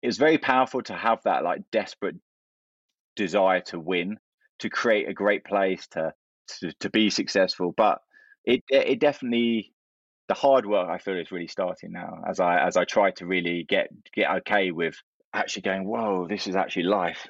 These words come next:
I mean, I know it sounds weird, but it is, it is a tr-, bit trippy, that whole thing.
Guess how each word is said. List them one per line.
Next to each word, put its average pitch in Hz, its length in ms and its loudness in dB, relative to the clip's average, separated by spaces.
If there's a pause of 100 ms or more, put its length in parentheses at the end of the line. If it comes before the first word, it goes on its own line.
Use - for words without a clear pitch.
I 101 80 0
mean, 120 100 6
I 135 120 4
know 160 160 4
it 117 40 -6
sounds 127 300 -2
weird, 147 240 -2
but - 240 -10
it 131 120 -12
is, 123 140 -14 (840)
it 131 200 -6
is 131 140 -4
a 104 60 -14
tr-, - 200 -10
bit 135 160 0
trippy, 143 380 -2
that 78 100 0
whole 82 180 -2
thing. 73 260 -6